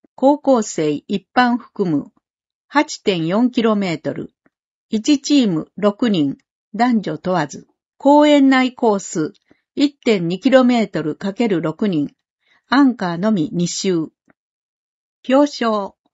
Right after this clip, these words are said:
各種目一位から三位まで。事前に登録のない選手の当日参加はできませんのでご注意ください。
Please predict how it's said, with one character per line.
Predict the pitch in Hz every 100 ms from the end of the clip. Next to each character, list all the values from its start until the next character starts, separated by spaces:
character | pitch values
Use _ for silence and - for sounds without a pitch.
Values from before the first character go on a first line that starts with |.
| _ _ _
各 | - 294 -
種 | 202 -
目 | 233 262 262 240 -
一 | 220 - 294
位 | 247
か | 190
ら | 175
三 | 170 226 214
位 | 170
ま | 156 143
で。 | - _ _ _ _ _ _ _ _ -
事 | 185 233
前 | 294 294
に | 269 254 - _
登 | 269 294
録 | 311 302 269
の | 269
な | 262 247
い | 208
選 | - 285 262
手 | -
の | 175 180
当 | 254 269
日 | 269 262 247
参 | 247 240
加 | 226 226
は | 220
で | 226
き | - 262
ま | 262
せ | 254 226
ん | 175
の | 156
で | 160 -
ご | 202 220
注 | 269 247
意 | 190
く | 175
だ | 160
さ | - 151
い。 | 143